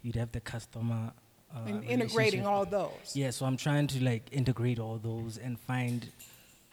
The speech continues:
Speaker 1: proper tools for that, but it's like, it's very difficult to do that. So I'm tr-, I'm, I'm stuck between trying to do that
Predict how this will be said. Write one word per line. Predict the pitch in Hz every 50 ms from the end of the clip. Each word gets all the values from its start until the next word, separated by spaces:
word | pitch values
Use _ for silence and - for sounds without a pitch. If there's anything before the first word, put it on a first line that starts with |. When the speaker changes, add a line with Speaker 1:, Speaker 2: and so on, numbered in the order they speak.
| - - -
Speaker 1:
proper | - - 147 139 - - 151 139
tools | - - - - - 143 139 135 131 127 117 110 -
for | - - 120 110
that, | 113 117 120 117 110 - - - - - - -
but | 139 123 113
it's | 120 110 - -
like, | 127 123 120 117 113 - - - - - - - - - - - - - -
it's | 131 -
very | - 143 143 139 131
difficult | 123 139 123 - 135 - - 127 113 110 104 - - - - - - - - _ _ _ _ _ _ _ - -
to | - 113
do | 110 117 117
that. | 117 120 117 113 92 - - - - - - - _ - - _ - - - _ _ - - _
So | - - - 156
I'm | 143 143 135
tr-, | - - -
I'm, | - 151 165 - -
I'm | 147 135 139 135
stuck | - - - 170 165 - -
between | 139 131 - - 151 143 143 135
trying | - - 139 139 135 131
to | 117
do | 110 135 131 131
that | 135 127 127 127 123 -